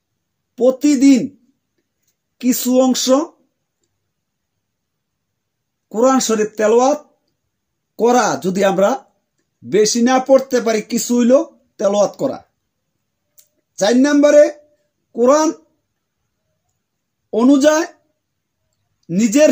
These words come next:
চরিত্রকে গঠন করিতে পার-, হবে, কোরআন অনুযায়ী নিজের চরিত্রকে গঠন করিতে হবে। পাঁচ নম্বরে যেমন রাষ্ট্রীয় ক্ষমতা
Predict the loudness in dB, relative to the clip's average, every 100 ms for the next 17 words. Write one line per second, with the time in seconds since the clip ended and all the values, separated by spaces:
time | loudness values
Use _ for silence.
0 | 0 2 2 2 -2 -2 0 0 0 -2
1 | -2 -2 0 -2 -2 -6 -6 -4 -4 -6
2 | _ _ _ -12 -6 -4 -4 -8 _ _
3 | _ _ _ _ _ _ _ _ _ _
4 | _ _ _ -10 0 2 2 0 -4 _
5 | 0 2 2 2 0 -4 -10 _ _ _
6 | -12 -8 -4 -2 -2 -2 0 0 0 -2
7 | 0 -2 0 -2 0 -4 -6 _ _ _
8 | _ -2 0 0 -2 0 0 -2 -8 _
9 | _ _ _ _ -10 -6 -6 -4 -2 0
10 | 0 0 -2 _ _ _ -20 -8 -4 -2
11 | -2 -4 _ _ _ _ _ _ _ _
12 | _ _ -10 -6 -6 -8 -4 0 2 0
13 | -2 0 0